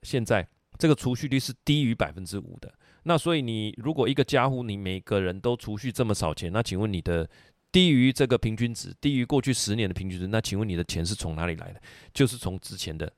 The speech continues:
存款来的哈。第四点就讲到了，如果说你的这些存款花完了会怎么样呢？如果花完了又面对一个高利率哈，那就是你必须付出更高的利息哈，就是进入这个时代。我们常常会看到，从新闻上会看到一些，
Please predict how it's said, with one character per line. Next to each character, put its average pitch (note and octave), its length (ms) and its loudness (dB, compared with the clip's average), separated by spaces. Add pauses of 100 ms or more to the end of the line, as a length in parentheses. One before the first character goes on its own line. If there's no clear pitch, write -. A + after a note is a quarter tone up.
(120)
存 F2 200 -4
款 F#2 180 -4
来 - 120 -16
的 - 120 -14
哈。 - 180 -6 (260)
第 F#3+ 120 -2
四 E3+ 180 0
点 A2+ 140 0
就 C3+ 100 0
讲 F#2+ 200 -2
到 A#2 140 2
了， F2 160 -2 (420)
如 D#3+ 180 -2
果 D#3+ 120 2
说 D#3 400 2 (140)
你 C3 160 -4
的 C3 80 2
这 C#3 120 0
些 E3 100 4
存 D3+ 180 -2
款 C3+ 140 2
花 D3+ 260 4
完 A#2+ 140 4
了 A2+ 100 0
会 C#3+ 160 4
怎 G2 140 -2
么 F2+ 80 -8
样 G#2 140 -6
呢？ F#2 180 -8 (280)
如 C3 120 0
果 C#3+ 100 4
花 D3+ 320 4
完 A2 200 2
了 G#2+ 160 -2
又 C3 120 -2
面 B2+ 220 -4
对 A2 140 -2
一 A2 40 -4
个 A#2 120 -4
高 A2 280 2
利 A2 140 2
率 F#2+ 240 -2
哈， F#2 160 -10
那 G#2+ 180 -2
就 G2+ 160 -4
是 F#2 380 -4 (120)
你 F2+ 100 -8
必 A2 120 -4
须 A2 160 -2
付 A2+ 220 -2
出 G2+ 180 0 (120)
更 C3 200 4 (120)
高 G2+ 200 0
的 F#2 80 -4
利 G2 160 -8
息 - 200 -14
哈， E2 200 -12
就 - 140 -10
是 - 80 -12
进 - 180 -6
入 F2 120 -6
这 E2+ 100 -10
个 E2+ 100 -10
时 - 200 -8
代。 - 160 -12 (420)
我 A#2 100 -2
们 B2 80 -2
常 C#3 160 2
常 C#3+ 120 4
会 D#3 80 2
看 D#3 160 2
到， D3 180 4
从 B2+ 180 -6
新 D3 220 -4
闻 A#2 140 0
上 A#2+ 200 0
会 B2 120 0
看 B2+ 160 -2
到 A#2 160 2
一 A#2 40 0
些， A2 240 0